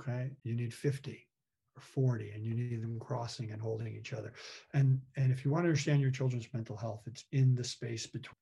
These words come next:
So, you know, I, I, I just think that when we make that shift, when we start looking at it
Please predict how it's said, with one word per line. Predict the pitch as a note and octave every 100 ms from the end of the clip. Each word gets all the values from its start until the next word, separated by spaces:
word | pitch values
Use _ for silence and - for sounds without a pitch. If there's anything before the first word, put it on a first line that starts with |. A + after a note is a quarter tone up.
| - -
So, | - C3+ A#2 - -
you | F3
know, | D3+ C#3+
I, | D3 E3
I, | D3+ D3+
I |
just | D3+ D#3+ -
think | D#3+ D3
that | C#3+ C3+ -
when | C3 D#3
we | F3+
make | F3 E3
that | D#3+ D3
shift, | - C#3+ A#2 -
when | B2+
we | C#3+
start | - C#3 C3+
looking | C#3 D3+ C#3+ A#2+
at | A#2
it | A#2+